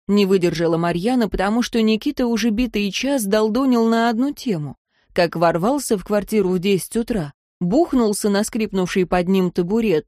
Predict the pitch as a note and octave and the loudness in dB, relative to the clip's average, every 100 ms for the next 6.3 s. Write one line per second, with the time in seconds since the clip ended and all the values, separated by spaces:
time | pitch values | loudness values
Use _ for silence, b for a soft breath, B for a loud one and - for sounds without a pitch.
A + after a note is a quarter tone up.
0 | - D#4+ D#4 - B3+ G3+ A3 A3 F3 D3+ | -2 0 0 0 0 2 2 0 -2 -4
1 | C#3 A#2+ - _ _ _ - F3 F3 F3 | -6 -10 -14 _ _ _ 0 2 2 2
2 | F3 E3+ D#3+ E3 E3 - F3 E3 D3+ D3+ | 0 -2 -2 -2 -4 -2 0 2 0 -4
3 | - A3+ A#3 - - F#3 F#3+ F#3+ F#3+ G3+ | -2 -2 -2 -4 -2 0 2 0 0 0
4 | G3 G#3+ - B3 F#3+ F#3 F3+ - - B3+ | 2 0 -2 -4 -2 -2 -4 -8 -2 -2
5 | A3+ G3+ G#3+ G#3+ G#3 G#3+ G#3 G3+ G3+ F#3+ | -2 0 0 0 0 0 0 0 -2 -2
6 | - F#3+ | -2 -2